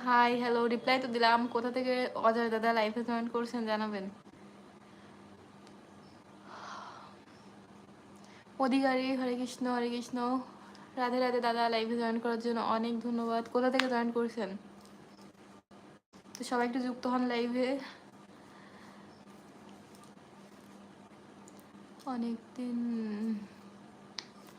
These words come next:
অধিকারী দাদা কোথা থেকে জয়েন করছেন? চন্দন দাস, তুমি কেমন আছো বৌদি? এই তো ভালো আছি। চন্দন দাদা কেমন আছেন বলেন। অধিকারী, রাধে রাধে, রাধে রাধে। জয় নিতাই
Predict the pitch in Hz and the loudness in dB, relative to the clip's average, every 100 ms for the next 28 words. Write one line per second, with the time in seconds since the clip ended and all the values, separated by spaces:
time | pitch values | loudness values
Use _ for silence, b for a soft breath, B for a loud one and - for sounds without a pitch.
0 | B B - - - - 247 262 262 262 | B B -20 -20 -20 -4 0 4 4 4
1 | 262 262 254 247 247 247 240 233 233 233 | 4 4 2 0 0 0 2 2 2 2
2 | 233 226 - 214 208 208 - - 233 233 | 2 0 -4 -2 -2 -4 -6 0 2 4
3 | 240 233 226 226 240 - - 226 233 233 | 4 4 4 4 2 -2 -2 -2 0 0
4 | 226 220 226 226 220 214 214 226 240 240 | 0 0 -2 -2 -2 0 -2 -2 -2 0
5 | 247 254 247 240 - B B B B B | 0 0 -4 -6 -8 B B B B B
6 | - - 254 254 254 247 240 247 240 240 | -20 -4 2 4 4 4 2 2 2 2
7 | 233 233 240 233 226 220 214 - - - | 0 -2 -2 -2 -2 -4 -8 -16 -20 -20
8 | - - - 240 226 233 233 220 226 233 | -20 -20 -8 -4 0 0 0 0 0 0
9 | 220 220 233 - - - - - - 226 | -2 -4 -4 -8 -16 -20 -20 -20 -6 -4
10 | 226 226 220 220 233 - - - - - | 0 0 0 -2 -4 -8 -20 -20 -20 -20
11 | - - - - - - - - - B | -20 -20 -20 -20 -20 -20 -20 -20 -20 B
12 | B B - 240 247 240 233 233 233 | B B -6 -2 2 2 2 2 2